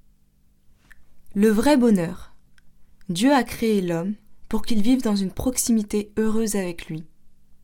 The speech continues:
Cette période de bonheur, dans le jardin d'Éden, n'a pas duré. La désobéissance de nos premiers parents a tout gâché.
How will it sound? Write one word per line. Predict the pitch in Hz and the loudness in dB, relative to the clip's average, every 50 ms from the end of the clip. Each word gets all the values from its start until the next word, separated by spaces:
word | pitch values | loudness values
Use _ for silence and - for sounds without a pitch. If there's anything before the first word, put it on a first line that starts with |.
| - - - - - - _ - - - _ _ _ - - - - | -20 -20 -20 -20 -20 -20 _ -20 -20 -20 _ _ _ -20 -20 -20 -14
Cette | - - 180 170 - | -10 -10 -10 -6 -2
période | - 208 220 233 262 240 190 | -2 0 0 0 0 0 -2
de | 180 170 | -4 -4
bonheur, | 165 175 170 170 165 185 214 254 269 - - - - - - - - - - - | -6 -4 -4 -4 -4 -4 -6 -6 -8 -10 -14 -18 -20 -20 -20 -20 -20 -20 -14 -10
dans | - 175 175 | -8 -6 -4
le | 165 165 | -4 -4
jardin | 165 165 208 208 214 214 233 226 | -2 -2 -2 -2 0 0 0 0
d'Éden, | 196 180 160 165 165 165 175 202 220 - _ _ _ _ _ _ _ _ _ _ - | -2 -2 -2 -4 -6 -6 -6 -8 -10 -12 _ _ _ _ _ _ _ _ _ _ -8
n'a | 170 175 180 | -6 -6 -6
pas | 175 - - 262 262 | -6 -2 -2 -2 -2
duré. | 214 208 202 185 - 156 - - - - - _ - - - - - - - - - _ - _ - - | -2 -4 -6 -6 -6 -8 -10 -12 -14 -18 -20 _ -20 -20 -20 -20 -20 -20 -20 -20 -20 _ -20 _ -14 -8
La | - 180 185 180 | -4 -4 -2 2
désobéissance | 208 254 240 254 254 214 233 233 220 202 - - 220 214 214 208 208 | 2 2 4 4 2 2 2 0 0 0 -2 -2 -2 -2 -2 -2 -4
de | - 175 | -4 -4
nos | 170 170 | -6 -6
premiers | 165 - - - 208 214 202 202 | -8 -8 -4 0 2 2 2 0
parents | - 190 175 - 170 165 185 - - - - - _ - - - - - - | -2 -6 -8 -8 -10 -12 -12 -14 -18 -20 -20 -20 _ -20 -20 -20 -20 -16 -10
a | - 180 175 175 - - | -10 -10 -10 -10 -14 -14
tout | - - 220 | -10 -8 -4
gâché. | 196 208 196 185 - - - 151 170 - | -2 -2 -2 -2 -4 -6 -6 -8 -12 -14